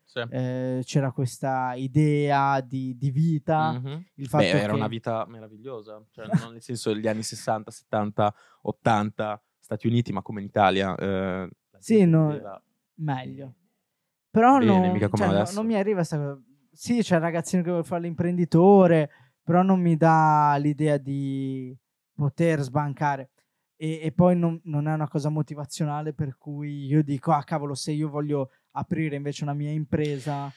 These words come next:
Speaker 2: cioè, non mi dà motivazioni di dire... per credere in me.
Speaker 1: Allora, io ti dico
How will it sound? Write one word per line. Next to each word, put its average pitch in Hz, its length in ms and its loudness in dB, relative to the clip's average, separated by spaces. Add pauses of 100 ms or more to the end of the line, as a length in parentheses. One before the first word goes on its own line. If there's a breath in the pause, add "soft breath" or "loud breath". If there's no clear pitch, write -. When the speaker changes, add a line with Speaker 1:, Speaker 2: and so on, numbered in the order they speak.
(500 soft breath)
Speaker 2:
cioè, 147 160 -10
non 165 160 4
mi 180 80 4
dà 190 140 6
motivazioni 185 800 2
di 170 120 -4
dire... 151 380 0 (160)
per 151 180 0
credere 147 340 -8
in 139 80 -8
me. 135 300 -14
Speaker 1:
Allora, 123 260 -6 (400)
io 139 140 -2
ti 143 80 -4
dico 117 360 -6